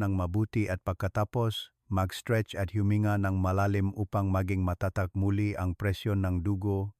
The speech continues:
at tibok ng puso. Ituring ang ehersisyo bilang regalo sa iyong katawan at sa iyong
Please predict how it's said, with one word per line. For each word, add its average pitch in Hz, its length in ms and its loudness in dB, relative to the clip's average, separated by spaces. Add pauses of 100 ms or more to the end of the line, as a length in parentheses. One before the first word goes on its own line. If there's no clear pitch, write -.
at 90 160 0
tibok 104 400 0
ng 85 240 0
puso. 82 480 -2 (400)
Ituring 135 560 2
ang 107 160 2
ehersisyo 104 720 0
bilang 107 320 2
regalo 110 480 2
sa 95 160 -4
iyong 101 320 0
katawan 107 560 0
at 101 240 -4
sa 95 220 -2
iyong 104 260 4